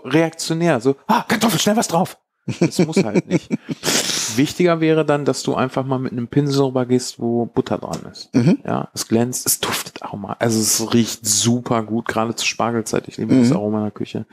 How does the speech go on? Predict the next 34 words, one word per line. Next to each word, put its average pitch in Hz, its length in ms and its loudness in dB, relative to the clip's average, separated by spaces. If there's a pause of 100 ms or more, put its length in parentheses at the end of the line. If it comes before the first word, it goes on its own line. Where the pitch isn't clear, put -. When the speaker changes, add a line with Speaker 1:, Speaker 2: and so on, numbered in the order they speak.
(800)
Speaker 1:
äh, 107 120 2
weil 104 320 2
alles 107 260 0
irgendwie 107 220 -2
nach 104 200 0
Butter 110 600 0
riecht 110 220 2
Speaker 2:
Mhm. 113 140 6
Speaker 1:
und 98 40 4
dann 98 140 2
nach 98 120 -2
dem 101 160 -10
schönen 104 260 -6
Spargel. 104 460 -6
Ist - 180 -12
toll. 107 240 -2 (120)
Speaker 2:
Gilt 107 180 2
für 117 180 2
Reis 117 260 2
und 110 120 0
Nudeln 135 320 4
übrigens 120 320 2
auch, 127 320 2
ne? 120 140 -2
Butter 117 360 0
tut - 260 0
denen 107 280 4
erstmal 107 320 2
richtig - 300 -6
gut. - 280 -4
Speaker 1:
Auf 110 220 -2
jeden 135 240 2
Fall. 127 400 -4 (1000)
Ähm, 107 560 2